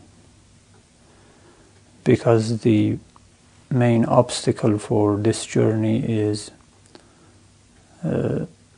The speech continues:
our desires, our inclinations toward these worldly attractions.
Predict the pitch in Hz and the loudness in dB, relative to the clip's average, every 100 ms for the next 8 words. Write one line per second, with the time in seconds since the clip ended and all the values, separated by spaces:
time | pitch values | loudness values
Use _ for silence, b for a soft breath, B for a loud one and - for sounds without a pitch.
0 | _ _ _ 120 110 107 117 113 135 131 | _ _ _ 6 8 6 2 4 6 6
1 | 107 120 - - - - b b b b | 6 -6 -14 -16 -18 -20 b b b b
2 | b b b b b b b b b b | b b b b b b b b b b
3 | b b b _ _ 127 113 104 104 - | b b b _ _ 4 6 4 2 -2
4 | - - - - - - - _ _ _ | -14 -14 -16 -16 -20 -20 -20 _ _ _
5 | _ _ _ _ _ - _ _ _ _ | _ _ _ _ _ -20 _ _ _ _
6 | _ _ _ _ _ _ _ _ b b | _ _ _ _ _ _ _ _ b b
7 | b 135 113 - 120 110 113 120 113 131 | b 2 2 0 2 4 6 6 6 2
8 | 110 107 107 - - 117 113 107 107 113 | 0 0 -4 -6 0 6 6 6 4 2
9 | 135 - - 117 117 110 113 117 110 110 | 0 0 -2 4 6 6 2 0 2 2
10 | 117 - 117 98 - - - - - | 0 0 0 0 -4 -8 -10 -12 -12